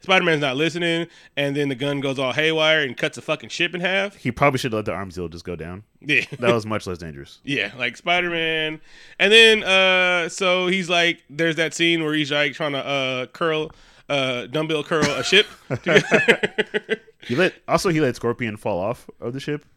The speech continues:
Speaker 2: Like,
Speaker 1: Uh-huh.
Speaker 2: he, he knock-, he, like, knocks him off to the edge, and he just kinda lets him stay there.
Speaker 1: Oh, yeah, no, he was like, you know, s-, uh, people gonna die.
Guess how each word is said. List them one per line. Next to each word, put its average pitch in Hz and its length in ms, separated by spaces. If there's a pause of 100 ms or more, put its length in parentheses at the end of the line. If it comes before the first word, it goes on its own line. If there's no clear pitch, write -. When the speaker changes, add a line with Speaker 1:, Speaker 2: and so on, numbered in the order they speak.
(120)
Speaker 2:
Like, 123 100
Speaker 1:
Uh-huh. 120 100 (140)
Speaker 2:
he, 139 100
he 120 40
knock-, 113 240
he, 135 60
like, 110 160
knocks 107 240
him 113 40
off 110 120
to 113 80
the 90 120
edge, 104 160
and 101 80
he 101 80
just 92 140
kinda 90 180
lets 90 140
him 92 80
stay - 160
there. 117 180 (280)
Speaker 1:
Oh, 160 100
yeah, 147 180
no, 123 120
he 165 80
was 170 100
like, 143 220
you 170 240
know, 147 80
s-, 170 120 (120)
uh, 170 80 (480)
people 214 180
gonna 175 140
die. 120 240